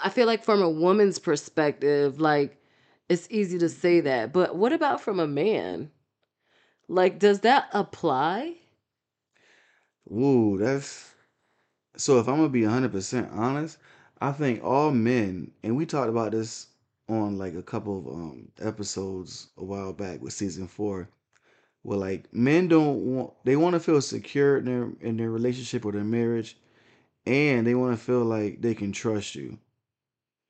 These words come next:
Speaker 1: So that's a p-, that's a form of
Speaker 2: So,
Speaker 1: safety.
Speaker 2: yeah. But, like, it's weird because for, for us as guys, like, we,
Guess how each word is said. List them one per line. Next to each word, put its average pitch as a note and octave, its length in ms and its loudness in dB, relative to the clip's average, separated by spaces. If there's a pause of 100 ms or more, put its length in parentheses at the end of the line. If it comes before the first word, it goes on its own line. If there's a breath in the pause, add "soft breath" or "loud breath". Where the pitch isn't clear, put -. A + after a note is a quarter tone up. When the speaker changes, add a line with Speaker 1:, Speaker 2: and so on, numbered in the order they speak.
(220)
Speaker 1:
So F3+ 160 0
that's F3 200 2
a E3+ 60 0
p-, - 260 -12
that's E3 220 0
a D#3 120 -2 (120)
form D#3+ 340 2
of C3 120 2
Speaker 2:
So, A2+ 60 0
Speaker 1:
safety. D#3 600 0
Speaker 2:
yeah. A#2 540 4 (580)
But, A#2+ 340 4
like, A#2 440 0 (1600)
it's A3 200 2
weird C#3+ 400 2
because A2 420 2
for, A2 420 -2
for - 180 -4
us D3+ 220 0
as A#2 180 2
guys, A2 480 0
like, G#2 220 -4
we, D3 340 -6